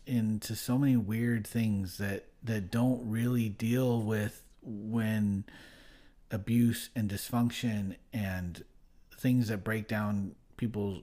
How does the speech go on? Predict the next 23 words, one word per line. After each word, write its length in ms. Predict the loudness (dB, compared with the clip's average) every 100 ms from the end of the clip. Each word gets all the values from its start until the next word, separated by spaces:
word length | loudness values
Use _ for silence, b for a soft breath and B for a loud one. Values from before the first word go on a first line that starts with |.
| -2
family 460 | 2 4 4 2 -2
and 100 | -2
community 720 | 0 2 4 4 4 0 -4
are 220 | -10 -8
happening. 560 | -4 -4 -4 -4 -2 -2
Like, 200 | -4 -6 -14 B B B -10
the 80 | -6
church 300 | 0 0 0
has 200 | -2 2
not 360 | 2 2 2
been 240 | 2 4 4
great 400 | 2 0 0 -4
at 180 | -6 -6 -12 -18
dealing 340 | -2 2 6 4
with 160 | 2 -2
that. 460 | -6 -4 -6 -10 -20 B B B B 0
And 180 | 2 4
yet, 440 | 4 0 -4 -12 -20 -20 -20 _
you 120 | -4
know, 180 | -2 -4
whatever, 480 | -4 -2 -2 -2 -2
we've 200 | -4 -6
got 280 | -4 -4